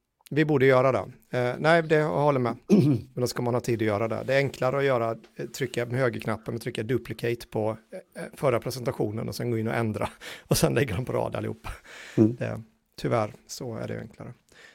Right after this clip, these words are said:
Speaker 1: Sen hade
Speaker 2: Nu
Speaker 1: vi
Speaker 2: kanske jag, ja,
Speaker 1: Ja.
Speaker 2: jag, jag tänkte så här, nu bara kommer jag in och ni har ju säkert en plan här, men, men, eh, jag vet inte om ni har tänkt,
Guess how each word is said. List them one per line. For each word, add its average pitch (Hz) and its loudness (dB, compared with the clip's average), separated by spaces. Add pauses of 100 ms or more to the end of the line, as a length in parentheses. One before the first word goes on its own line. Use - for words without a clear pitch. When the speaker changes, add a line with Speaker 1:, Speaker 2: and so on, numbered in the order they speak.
(120)
Speaker 1:
Sen 165 2
hade 180 10
Speaker 2:
Nu - 12
Speaker 1:
vi 180 10
Speaker 2:
kanske 175 12
jag, 190 12 (140)
ja, 160 10 (160)
Speaker 1:
Ja. 147 6
Speaker 2:
jag, 165 10
jag 151 10
tänkte 170 6
så 139 6
här, 131 8
nu 135 8
bara 151 10
kommer 147 8
jag 120 10
in 123 6
och 117 6
ni 131 2
har 131 4
ju 120 4
säkert - -2
en 107 0
plan 135 4
här, 95 2
men, 135 0
men, 135 2
eh, 135 -2
jag 135 4
vet 165 4
inte 170 2
om 147 4
ni 151 8
har 143 4
tänkt, 135 2